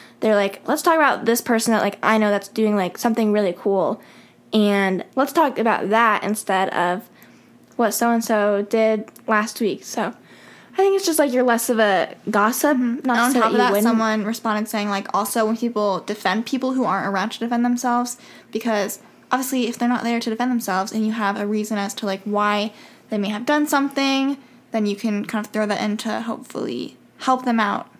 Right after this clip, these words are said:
Speaker 2: behind their
Speaker 1: Mm-hmm.
Speaker 2: back.
Speaker 1: Do you have any other s-, last minute ones that you wanna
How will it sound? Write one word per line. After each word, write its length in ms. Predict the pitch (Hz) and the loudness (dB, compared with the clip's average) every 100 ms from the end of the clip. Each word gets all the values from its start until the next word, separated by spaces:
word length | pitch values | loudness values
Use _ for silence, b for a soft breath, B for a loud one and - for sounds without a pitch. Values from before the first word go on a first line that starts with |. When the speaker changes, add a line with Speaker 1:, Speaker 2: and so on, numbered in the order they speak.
| - _ _ | -20 _ _
Speaker 2:
behind 260 | 220 240 233 | -2 2 2
their 80 | 214 | 2
Speaker 1:
Mm-hmm. 40 | |
Speaker 2:
back. 180 | - - - _ _ _ B B B B B B - | 0 -6 -20 _ _ _ B B B B B B 0
Speaker 1:
Do 100 | 240 | 2
you 40 | |
have 80 | 240 | 4
any 160 | 247 240 | 4 4
other 420 | 240 233 240 247 - - | 4 2 2 -2 -8 -18
s-, 240 | - - - | -10 -10 -2
last 360 | 220 226 - 247 | 0 0 0 0
minute 340 | 233 233 226 | 4 4 4
ones 200 | 233 233 | 2 2
that 120 | 240 | 0
you 100 | 226 | 2
wanna 520 | 226 226 226 226 240 | 2 4 4 4 2